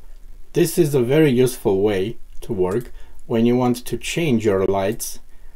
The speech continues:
the position or the rotation, and see what happens live in your scene. But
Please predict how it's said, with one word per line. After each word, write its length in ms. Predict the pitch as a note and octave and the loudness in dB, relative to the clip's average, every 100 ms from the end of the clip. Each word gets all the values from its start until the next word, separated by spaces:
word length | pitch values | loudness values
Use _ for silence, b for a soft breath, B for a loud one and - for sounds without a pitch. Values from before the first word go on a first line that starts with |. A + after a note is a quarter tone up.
| - - | -14 -12
the 140 | A2+ | -10
position 720 | - G2+ G#2+ G2+ A#2+ A#2 A#2+ | -2 0 0 -2 0 0 -2
or 340 | - G2+ G2+ G2 - - | -4 -2 -2 -4 -10 -10
the 460 | A#2+ G2+ F#2+ F#2+ - - - - | -6 -2 -2 -2 -6 -16 -20 -12
rotation, 800 | - G2 - A#2 A#2+ B2+ A#2+ - - | -6 -6 2 2 4 2 2 0 -2
and 220 | A#2 A#2 | 0 0
see 180 | - A#2+ | 0 2
what 320 | A#2+ A2+ - A2+ | 4 4 2 -4
happens 420 | G#2+ G#2+ G#2+ G2+ | -2 -4 -4 2
live 500 | A#2 C#3 F#2+ F2+ - - - - - - - | 4 6 2 -6 -14 -18 -18 -18 -18 -18 -12
in 200 | - G#3+ | -6 -2
your 180 | G3+ G3+ | -2 -2
scene. 400 | G3 - F#2+ F#3 - b b b b b | -4 -4 -4 -4 -12 b b b b b
But 460 | B2+ E3 A#2 C#3+ - | 2 4 4 2 -6